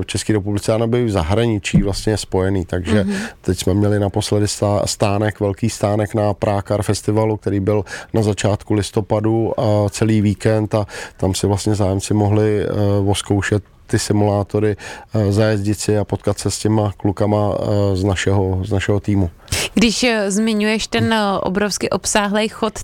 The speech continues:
Speaker 2: týmu, a tak kromě toho, že tvoje jméno je záštitou, tak jak, eh, často jezdíš ty sám? Jak často se dostaneš za ten, eh, sim racing, eh, volant?
Speaker 1: No, moc ne. Eh, zkoušel jsem to ze začátku, musím říct, ale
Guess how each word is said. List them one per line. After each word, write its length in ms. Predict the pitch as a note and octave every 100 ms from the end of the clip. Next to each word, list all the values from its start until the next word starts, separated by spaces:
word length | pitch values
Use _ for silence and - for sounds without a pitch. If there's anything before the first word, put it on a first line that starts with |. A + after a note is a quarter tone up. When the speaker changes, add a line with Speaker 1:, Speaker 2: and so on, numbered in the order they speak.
| -
Speaker 2:
týmu, 500 | A3 G3+ F#3 F#3 A3+ - - -
a 260 | F#3 F#3+ -
tak 140 | A3+ A3 -
kromě 300 | A3 G#3 G#3+
toho, 280 | A3 G#3+ G#3+
že 120 | A3+
tvoje 280 | F#3+ G#3+ G#3+
jméno 260 | G#3 G3+
je 160 | G#3+ A3+
záštitou, 720 | G#3+ G3 - G#3+ F#3 E3+ F#3
tak 240 | G#3+ G#3+ G#3+
jak, 220 | G#3+ -
eh, 220 | A3 G#3+
často 280 | - A3+ -
jezdíš 400 | A#3+ B3 A#3 C4+
ty 140 | -
sám? 260 | D4 E4 F#4
Jak 120 | A3+
často 320 | - A3 -
se 120 | A#3 A#3+
dostaneš 400 | A#3 A#3+ A#3+ A#3
za 80 |
ten, 240 | A#3 B3+ B3 - - - -
eh, 320 | A3 A3 A3 G#3
sim 360 | - - A#3+ A#3+
racing, 560 | A3+ A#3 - B3+ A#3
eh, 340 | B3 A#3+ A#3 A#3 - - - - - -
volant? 600 | F#3 F4 D#4 F3+ F3 - - - - - - - _ _ -
Speaker 1:
No, 360 | C3 D#3 D3 G#2 -
moc 280 | C3 D#3+ -
ne. 320 | G#2+ B2+ F#3+ -
Eh, 440 | - B2+ B2 B2+ A#2+
zkoušel 400 | - C3+ - C3+
jsem 140 | D3+
to 120 | C#3+
ze 140 | E3 D3+
začátku, 840 | C3+ A#2+ A#2 G#2+ - G#2+ C3 D3
musím 360 | B2 A2+ - A#2
říct, 300 | A#2 B2 -
ale 320 | A2+ A2+ A#2+